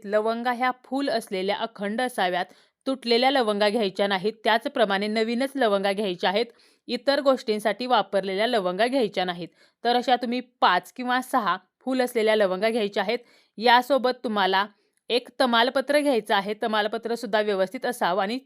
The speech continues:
थोडीशी आपल्याला चिमूटभर पिवळी मोहरी जी आहे तर ती घ्यायची आहे. तर असं सर्व साहित्य आपल्याला त्या पंतीमध्ये घ्यायचं आहे आणि या साहित्यावरती आपल्याला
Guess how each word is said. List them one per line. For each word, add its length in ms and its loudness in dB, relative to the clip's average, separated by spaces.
थोडीशी 460 2
आपल्याला 280 0
चिमूटभर 580 -4
पिवळी 380 2
मोहरी 400 0
जी 120 -4
आहे 200 0
तर 100 -2
ती 140 -8
घ्यायची 360 -2
आहे. 180 -4
तर 120 2
असं 260 0
सर्व 500 2
साहित्य 460 0
आपल्याला 360 0
त्या 220 0
पंतीमध्ये 600 0
घ्यायचं 360 0
आहे 260 0
आणि 180 -2
या 160 2
साहित्यावरती 720 0
आपल्याला 340 2